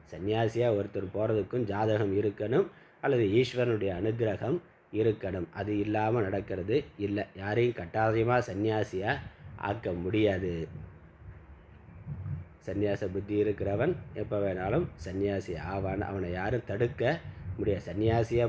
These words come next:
போறவனை யாரும் தடுக்க முடியாது. கட்டாயப்படுத்தி யாரும் சன்னியாசியா ஆக்கவும் முடியாது. அல்ல,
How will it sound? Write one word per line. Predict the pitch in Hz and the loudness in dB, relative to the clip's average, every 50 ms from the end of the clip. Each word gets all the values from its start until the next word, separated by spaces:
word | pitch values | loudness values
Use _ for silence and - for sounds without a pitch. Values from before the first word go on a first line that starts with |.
| 117 | 2
போறவனை | 110 107 110 110 110 110 110 110 117 104 | 0 2 2 4 4 4 4 2 2 2
யாரும் | 98 98 101 107 104 95 | 2 2 0 0 0 -2
தடுக்க | - 87 101 95 - 117 104 | -2 -2 -2 -2 0 -2 0
முடியாது. | 95 87 90 95 95 101 92 80 80 85 82 80 78 71 - - - - - - - - - - - - _ | 0 0 0 0 2 0 0 -2 -4 -6 -6 -6 -6 -8 -10 -14 -18 -20 -20 -20 -20 -20 -20 -20 -20 -12 _
கட்டாயப்படுத்தி | - 98 95 - 127 139 143 135 123 - 107 104 104 98 - 151 | -4 -2 2 4 6 6 8 6 6 4 2 0 -2 -2 0 2
யாரும் | 135 110 101 101 101 110 107 - | 2 2 2 2 2 0 -2 -2
சன்னியாசியா | 85 90 95 98 98 98 95 - 98 90 87 82 78 | -4 -4 -2 -2 -2 -2 -4 -4 -4 -4 -4 -4 -4
ஆக்கவும் | 92 95 - 101 98 95 107 143 196 - - - - - - - - | -6 -6 -6 -4 0 4 4 4 4 2 -4 -10 -10 -10 -10 -8 -6
முடியாது. | - 98 104 104 101 95 - 78 - - - - - 90 92 87 82 - - - - - - - - - 113 98 - - - - - - - - - - - - - - - - - - - - - - - - - - - - - - - - - - - - - - - - - - - - - - - - - - - - - - - - - - - - - - - - - - - - - - - - - - - - | 0 2 2 4 4 2 0 -2 -6 -8 -12 -12 -10 -8 -8 -8 -8 -12 -16 -20 -16 -10 -10 -10 -6 -4 -4 -6 -6 -6 -12 -16 -18 -16 -16 -16 -16 -16 -18 -18 -18 -14 -12 -12 -12 -12 -12 -14 -16 -20 -20 -20 -20 -20 -20 -20 -20 -20 -20 -20 -20 -16 -14 -14 -14 -14 -14 -16 -16 -18 -18 -20 -20 -20 -20 -20 -20 -20 -20 -18 -18 -18 -18 -20 -20 -20 -20 -18 -18 -18 -16 -16 -16 -12 -12 -10 -12 -12 -12 -14 -14 -12 -4 4
அல்ல, | 135 143 | 6 8